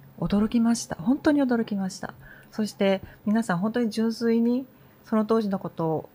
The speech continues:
覚えていてくださったり、思い出にしてくださったり、それをこうお話ししてくださる目が本当にキラキラしてて、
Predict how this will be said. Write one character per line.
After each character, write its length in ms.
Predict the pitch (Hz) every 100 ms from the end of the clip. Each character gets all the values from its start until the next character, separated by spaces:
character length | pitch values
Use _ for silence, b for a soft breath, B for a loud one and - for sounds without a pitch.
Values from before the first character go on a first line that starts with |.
| - _
覚 240 | 180 175 190
え 60 |
て 100 | 180
い 40 | 139
て 100 | -
く 80 | 151
だ 100 | 151
さ 120 | 156
っ 60 | -
た 100 | -
り、 240 | 151 139 -
思 240 | 175 170
い 40 | 175
出 100 | 165
に 80 | 165
し 40 |
て 80 | -
く 80 | 156
だ 100 | 160
さ 120 | 160
っ 40 |
た 160 | - 151
り、 80 | 156 - - b b
そ 120 | - 196
れ 140 | 196
を 280 | 196 190 185 - B B -
こ 120 | 170
う 20 |
お 40 | 165
話 300 | 190 202 190
し 20 |
し 40 | -
て 100 | 185
く 100 | 170
だ 100 | 170
さ 140 | 180
る 180 | 170 165
目 160 | 175
が 120 | 160 156
本 240 | 170 208
当 100 | 233
に 100 | 226
キ 120 | 240
ラ 100 | 226
キ 120 | 214
ラ 80 | 156
し 100 | 151
て 100 | -
て、 280 | 156 147 -